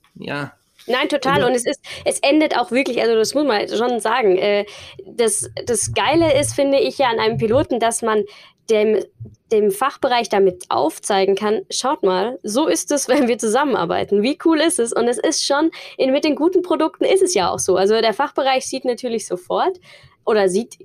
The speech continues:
Speaker 2: nicht sofort, <laughs> sieht nach diesen, innerhalb dieser vier Monate, „Ach krass, so, so einfach ging das?“ Oder,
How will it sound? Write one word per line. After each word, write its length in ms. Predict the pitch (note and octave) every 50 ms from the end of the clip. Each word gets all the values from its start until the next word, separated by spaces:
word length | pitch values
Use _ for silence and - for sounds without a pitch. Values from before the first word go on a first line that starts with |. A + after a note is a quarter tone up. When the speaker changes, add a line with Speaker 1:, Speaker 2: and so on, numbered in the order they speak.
| - - -
Speaker 2:
nicht 200 | G#3 G3+ F#3+ -
sofort, 420 | F#3+ F3+ - - A3+ C#4 E4+ -
<laughs> 20 | -
sieht 160 | C#4+ C4 C#4
nach 120 | - -
diesen, 340 | - C#4+ C#4 A#3+ B3+ A#3+ -
innerhalb 380 | - C4 C#4+ C#4 A3+ A3 G#3+ A3
dieser 240 | G#3 G3 G3+ G3
vier 140 | G3 G#3+ F#3
Monate, 500 | F#3 F#3 A3 C4 C4 C4 C4+ D4+ D#4 D#4 - - - - - _ _ _ _ _ _ _ _ -
„Ach 160 | D3+ - -
krass, 440 | - - A#3+ C#4+ E4 - - - _ _ _ _ _ -
so, 240 | G3+ G#3+ C#4 D#4 - -
so 200 | - - B3 C4+
einfach 380 | D3 - D4 F#4+ - D4+ C4+ -
ging 200 | - C4 C#4+ D#4
das?“ 280 | F4 F4 F4+ F4+ F#4 -
Oder, 320 | - A#3+ B3 A#3+ A3+